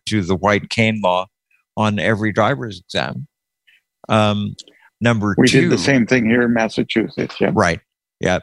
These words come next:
Speaker 1: Num-, number two, um, was,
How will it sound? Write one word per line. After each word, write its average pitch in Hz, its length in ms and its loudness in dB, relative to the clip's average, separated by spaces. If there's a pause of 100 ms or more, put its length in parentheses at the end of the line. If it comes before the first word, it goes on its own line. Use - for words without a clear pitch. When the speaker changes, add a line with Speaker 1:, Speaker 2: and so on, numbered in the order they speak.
Speaker 1:
Num-, 113 320 -2
number 110 480 0
two, 139 440 0 (540)
um, 104 460 2 (580)
was, 123 760 0